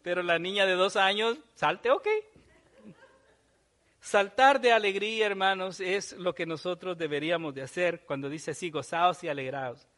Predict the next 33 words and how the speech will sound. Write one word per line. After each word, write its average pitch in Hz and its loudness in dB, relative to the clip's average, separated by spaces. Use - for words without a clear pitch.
Eso 208 0
es 208 0
lo 202 0
que 202 -2
la 175 2
palabra 165 2
significa 147 -8
ahí, 147 -4
de 139 -4
alegraos. 143 0
Eh, 185 -10
eh, - -10
be 208 -6
extremely 214 -4
glad, 170 2
dice 143 -10
en 135 -6
inglés, 131 -4
¿verdad? 131 -4
Estar 165 -2
extremadamente 170 0
contento, 147 -6
saltar 156 -2
de 147 -4
alegría. 131 -6
¿Y 147 -16
por 185 -6
qué 233 4
debemos 226 0
saltar 180 -4
de 180 -4
alegría, 160 -2
hermanos? 160 -4